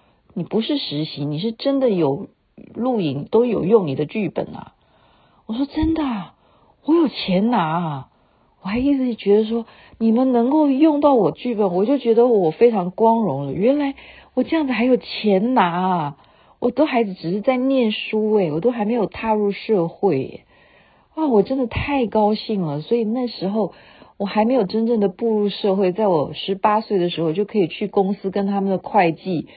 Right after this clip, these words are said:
呃，好像那时候叫林小姐吧，我没记错的话，我跟林小姐领钱欸，然后写上自己的名字，然后到时候可能还要课你的税。我那时候根本还没成年呢。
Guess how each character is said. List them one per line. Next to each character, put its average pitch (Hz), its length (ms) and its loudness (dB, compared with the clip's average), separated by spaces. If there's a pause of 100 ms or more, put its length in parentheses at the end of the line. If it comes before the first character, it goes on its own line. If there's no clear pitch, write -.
(400)
呃， - 280 -4
好 156 180 -2
像 185 100 0
那 226 100 0
时 208 60 -2
候 170 100 0
叫 202 120 2
林 175 300 0
小 165 260 6
姐 147 220 -2
吧， 131 80 0
我 170 200 2
没 202 200 0
记 202 280 -6
错 170 380 2
的 151 60 -4
话， 147 180 -4
我 190 100 -2
跟 247 200 2
林 233 180 0
小 226 280 4
姐 208 180 2
领 175 360 2
钱 156 640 -2
欸， 170 300 -4 (420)
然 226 120 -4
后 269 100 -2
写 202 300 0
上 220 240 2
自 233 100 -4
己 190 140 0
的 156 140 0
名 165 420 -2
字， 147 240 -4
然 143 160 0
后 214 80 2
到 247 180 2
时 220 80 -2
候 196 80 2
可 175 160 0
能 143 140 0
还 180 80 6
要 190 100 6
课 190 260 4
你 - 120 0
的 147 100 2
税。 - 500 0 (280)
我 220 80 0
那 277 100 4
时 254 80 4
候 233 60 6
根 247 160 4
本 208 80 2
还 196 80 4
没 202 160 2
成 165 340 2
年 143 240 -2
呢。 143 160 -8